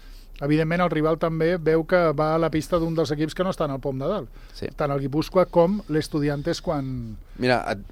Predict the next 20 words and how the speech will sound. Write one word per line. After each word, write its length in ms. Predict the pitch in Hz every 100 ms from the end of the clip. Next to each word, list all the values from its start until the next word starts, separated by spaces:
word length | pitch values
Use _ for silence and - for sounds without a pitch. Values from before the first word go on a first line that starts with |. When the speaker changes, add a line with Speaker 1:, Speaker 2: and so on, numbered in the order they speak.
| -
Speaker 2:
et 140 | 120
diré 240 | 113 127 131
que 80 | 151
el, 160 | 131 95
el, 220 | 110 110 -
el 240 | 107 101
pitjor 280 | - 117 143
de 60 | 127
tot 240 | 143 - -
és 80 | -
que 80 |
aquests 160 | 117 113
dos 140 | 123
partits 460 | - 104 131 156 -
contra 440 | 104 95 101 98 92
Guipúscoa 420 | 95 107 - 110
i, 320 | 104 98 92 -
i 420 | 101 95 92 92
Speaker 1:
Ja, 60 | 95
Speaker 2:
Estudiantes 340 | 104 117 160